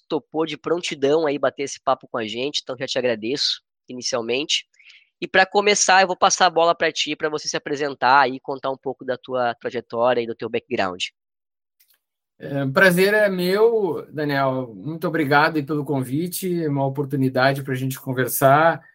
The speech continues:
Speaker 2: é, com os teus seguidores também e conhecer um pouquinho mais da, da, das necessidades aí que o mercado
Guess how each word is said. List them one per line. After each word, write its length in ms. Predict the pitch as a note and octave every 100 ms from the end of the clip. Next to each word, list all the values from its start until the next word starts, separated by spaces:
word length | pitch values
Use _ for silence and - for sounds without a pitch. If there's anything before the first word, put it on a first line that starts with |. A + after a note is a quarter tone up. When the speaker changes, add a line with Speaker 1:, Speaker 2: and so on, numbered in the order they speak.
| _ _ _ _
Speaker 2:
é, 300 | A#2+ B2+ A#2 -
com 480 | C#3 C3+ B2+ A#2+
os 160 | - -
teus 180 | C#3 C3
seguidores 640 | C3+ B2+ A2+ B2+ C3+ B2+
também 680 | B2 A2+ A#2+ C#3 D3+ D3+ A#2+
e 720 | B2 B2 B2 A#2+ A#2 A2+ A2 _ _ _ _ _
conhecer 400 | - C#3 C3+ C#3+
um 80 | D3
pouquinho 420 | C#3+ C3+ D3 D#3
mais 360 | C#3+ C3+ D3 C#3
da, 340 | C3+ A#2 G2+
da, 240 | G#2 A#2 G#2+ F#2+
das 260 | - A#2+ A#2+
necessidades 1000 | C3 - C3 C3 A#2+ C3 D3 C#3 B2
aí 220 | B2 B2 C3
que 340 | C3 B2+ G#2+ _ _ _ _
o 80 | B2+
mercado 800 | C3+ C3 - C3+ C3+ C3 C3